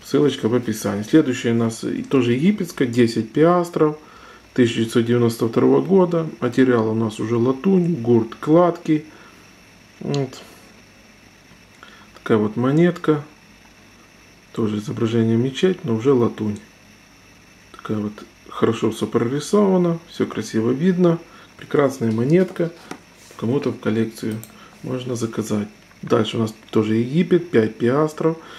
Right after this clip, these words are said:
Монетка уже, конечно, трошки подубитая, то есть по-, по-, поедена каким-то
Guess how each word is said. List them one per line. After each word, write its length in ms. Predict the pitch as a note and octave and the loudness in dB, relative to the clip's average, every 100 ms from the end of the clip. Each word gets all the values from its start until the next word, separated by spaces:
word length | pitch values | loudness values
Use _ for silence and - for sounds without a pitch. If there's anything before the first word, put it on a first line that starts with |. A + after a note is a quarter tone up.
| - - | -20 -2
Монетка 400 | A2+ A2+ G#2+ A2+ | 2 2 2 -4
уже, 160 | G#2+ | -4
конечно, 400 | A2 A2 A2 A#2 | -2 -2 -2 -4
трошки 320 | A2+ A2 - A#2 | -4 -6 -6 -4
подубитая, 680 | - C#3 D3 F#3 F#3 D3+ | -2 -2 0 -2 2 0
то 180 | D3 A2 | 2 -4
есть 160 | G#2 - | -6 -6
по-, 160 | A#2+ | -6
по-, 280 | G#2+ - A#2+ | -6 -2 -2
поедена 600 | A2+ - B2 A#2+ A#2 A#2 | 0 -2 2 2 2 0
каким-то 520 | A2+ - A#2+ A2+ A2 | -2 -6 -4 -4 -4